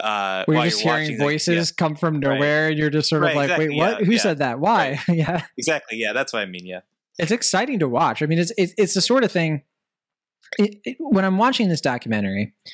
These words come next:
Speaker 2: and all this stuff is happening,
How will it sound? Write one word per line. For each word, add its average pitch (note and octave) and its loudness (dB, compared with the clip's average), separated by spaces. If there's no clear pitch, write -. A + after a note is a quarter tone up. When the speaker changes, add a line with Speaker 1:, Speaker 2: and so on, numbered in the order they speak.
Speaker 2:
and C3+ 0
all E3+ 2
this G3 0
stuff - -2
is B2+ -6
happening, G#2 -2